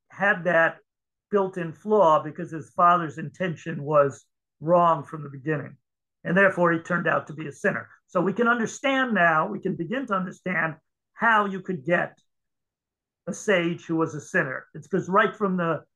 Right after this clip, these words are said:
right from the get-go, he was doomed.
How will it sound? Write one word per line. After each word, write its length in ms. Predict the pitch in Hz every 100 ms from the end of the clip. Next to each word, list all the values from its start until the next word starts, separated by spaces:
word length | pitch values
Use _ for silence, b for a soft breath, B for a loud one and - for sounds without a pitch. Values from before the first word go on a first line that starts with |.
| _ _
right 220 | 202 240
from 160 | 233 220
the 80 | 185
get-go, 760 | 185 175 - 175 165 156 143 _ _ _ -
he 60 |
was 180 | 185 147
doomed. 460 | 139 180 143 117